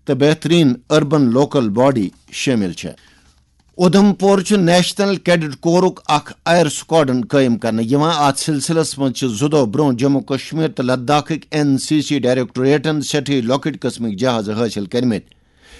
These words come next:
ایس ڈبلیو شیٖتھ ناوٕکۍ یِم لۄکٕٹۍ جہاز چھِ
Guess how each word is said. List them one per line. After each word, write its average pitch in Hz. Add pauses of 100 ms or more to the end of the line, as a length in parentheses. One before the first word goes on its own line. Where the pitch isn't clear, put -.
(280)
ایس 165 (100)
ڈبلیو 143 (1000)
شیٖتھ 202
ناوٕکۍ 160
یِم 160
لۄکٕٹۍ 147
جہاز 151
چھِ -